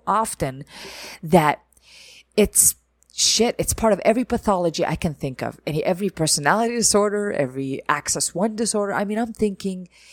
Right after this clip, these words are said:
it is, um, a part of our daily interactions. And if we can just focus on justifications that we use all day long, then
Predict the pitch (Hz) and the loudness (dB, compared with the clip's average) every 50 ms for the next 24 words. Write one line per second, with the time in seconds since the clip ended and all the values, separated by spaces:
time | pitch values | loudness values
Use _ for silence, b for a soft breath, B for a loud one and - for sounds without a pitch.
0 | B B B B _ - 190 170 170 170 160 156 - - - _ _ _ _ _ | B B B B _ -2 0 2 2 2 2 -2 -4 -4 -8 _ _ _ _ _
1 | _ _ _ _ _ _ _ _ _ _ _ _ _ _ b b b b b b | _ _ _ _ _ _ _ _ _ _ _ _ _ _ b b b b b b
2 | b b b b b _ - 151 147 147 143 143 143 139 151 - - _ - - | b b b b b _ -4 -2 -2 -2 -2 -4 -6 -8 -12 -14 -16 _ -18 -12
3 | - - - - - 226 - - - 190 151 - _ _ _ 160 156 147 139 175 | -12 -10 -8 -2 -2 -2 0 0 -2 -2 -2 -4 _ _ _ -2 -2 2 6 6
4 | 170 202 220 220 220 220 214 - - _ _ - - - - - - - - 139 | 6 6 6 4 2 0 -2 -6 -10 _ _ -6 -4 -2 -2 -4 -2 -2 -2 -2
5 | 147 - - - - 139 - - - - - - - - _ _ _ _ _ _ | -2 -2 -4 -4 -4 -6 -8 -10 -10 -8 -6 -6 -8 -8 _ _ _ _ _ _
6 | _ - 160 156 156 147 147 151 - _ _ _ 190 175 - - 220 226 - - | _ -8 -6 -6 -6 -6 -8 -10 -14 _ _ _ 0 0 0 -2 -4 -4 0 -2
7 | 233 208 196 - 196 175 165 160 - - - - - - _ _ _ _ _ _ | -2 -2 0 2 4 4 6 6 6 4 4 0 -6 -10 _ _ _ _ _ _
8 | _ _ _ _ _ _ _ _ _ _ _ _ _ _ _ _ _ _ _ _ | _ _ _ _ _ _ _ _ _ _ _ _ _ _ _ _ _ _ _ _
9 | _ _ - - - - 214 233 - - 208 170 - - - - 165 165 156 156 | _ _ -12 -4 2 4 4 4 6 4 4 4 4 2 0 0 0 0 0 -2
10 | 160 208 - _ _ _ _ _ _ - - 190 175 170 - 170 - - - 180 | -6 -12 -16 _ _ _ _ _ _ 2 6 6 6 6 4 0 0 2 2 2
11 | 170 - 185 156 - 151 - 156 147 156 151 156 156 147 147 147 143 151 160 156 | 4 4 2 2 2 2 0 2 0 2 2 2 2 2 2 0 0 0 0 0
12 | 147 135 135 139 135 - - _ _ _ 170 160 196 220 208 196 196 190 | 0 -2 -4 -8 -12 -16 -18 _ _ _ 2 6 6 8 8 6 2 -4